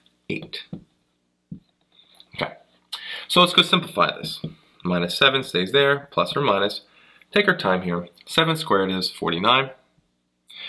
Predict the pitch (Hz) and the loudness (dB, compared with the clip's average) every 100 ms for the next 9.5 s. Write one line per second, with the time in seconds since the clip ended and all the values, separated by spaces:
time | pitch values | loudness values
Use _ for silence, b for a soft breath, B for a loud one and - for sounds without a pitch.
0 | B B B B B B B - 165 175 | B B B B B B B 2 6 8
1 | 175 180 - B B B 127 123 156 - | 6 4 0 B B B 8 8 8 2
2 | 120 - - 135 127 131 - 110 98 - | -2 -2 0 4 6 4 2 -2 -2 0
3 | 117 113 - - 98 92 92 - 98 143 | 0 0 -2 -4 0 0 -2 -4 2 4
4 | 120 101 117 - 101 101 98 123 117 101 | 4 4 2 0 -6 -4 0 2 4 2
5 | 139 - _ _ _ - 117 107 98 90 | 0 -4 _ _ _ -4 -2 2 0 0
6 | 87 85 - 87 - 160 - - _ _ | -4 -6 -8 -4 0 0 -4 -18 _ _
7 | _ _ _ _ _ _ B B B B | _ _ _ _ _ _ B B B B
8 | B B B 127 120 113 110 110 104 98 | B B B 0 2 2 4 4 2 -2
9 | 92 92 85 - | 0 0 -2 -4